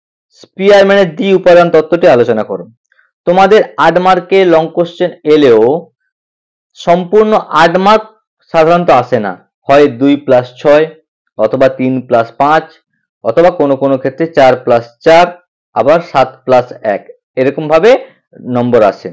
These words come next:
তাহলে এক্ষেত্রে বলছে সাধারণ মানসিক ক্ষমতা কাকে বলে? স্পিয়ারম্যানের দ্বি উপাদান তত্ত্বটি। আলোচনা করো। এক্ষেত্রে থাকবে তোমাদের দুই plus ছয়, অথবা প্রশ্নটা অন্যরকম ভাবে আসতে পারে, মানসিক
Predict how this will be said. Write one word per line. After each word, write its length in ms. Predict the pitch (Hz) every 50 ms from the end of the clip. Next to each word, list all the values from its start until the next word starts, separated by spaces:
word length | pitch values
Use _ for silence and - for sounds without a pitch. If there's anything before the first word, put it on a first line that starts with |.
| - _ _ _ _ _ _ -
তাহলে 160 | 151 165 160
এক্ষেত্রে 320 | 165 180 175 233 226 233 226
বলছে 220 | 226 226 220 220 208
সাধারণ 440 | - - 180 175 165 180 208 214
মানসিক 320 | 202 196 185 180 175 175 170
ক্ষমতা 340 | - 180 170 165 160 165 160
কাকে 260 | - 147 147 - 170
বলে? 240 | 165 175 180 208 233 254 - - - _ _ _
স্পিয়ারম্যানের 760 | _ _ _ - 196 202 208 202 190 190 190 190 202 202 165 151 151 147 147
দ্বি 100 | 175 190
উপাদান 360 | 185 175 180 170 156 156 156 143
তত্ত্বটি। 540 | 131 131 120 - - - 104 98 - 101 95 - _ _ _ _ _ _ _ _ _ 117 123
আলোচনা 320 | 123 117 113 120 104 101 95
করো। 140 | 95 101 87 - - 151
এক্ষেত্রে 320 | 151 220 220 220 - _ - 190
থাকবে 200 | 180 175 170 175 175
তোমাদের 220 | 175 175 180 185 156 147 147
দুই 140 | 180 214 226 220 220
plus 220 | - 165 147 143 139 - -
ছয়, 200 | - 117 92 85 82 - _ _ _ _ _ _ _ _ _ _ _ _ _ -
অথবা 340 | 180 196 - 240 208 208 208 208 - _ _ _ _ _ _ -
প্রশ্নটা 340 | 151 156 165 175 175 175 - 160
অন্যরকম 300 | 165 175 190 185 - 196 202
ভাবে 140 | 202 190 196
আসতে 140 | 190 190 202 175
পারে, 120 | 185 190 202 220 - _ _ _ _ _ _ _ _ _ _ - 110 117 120 123
মানসিক 360 | 123 127 147 165 170 196 220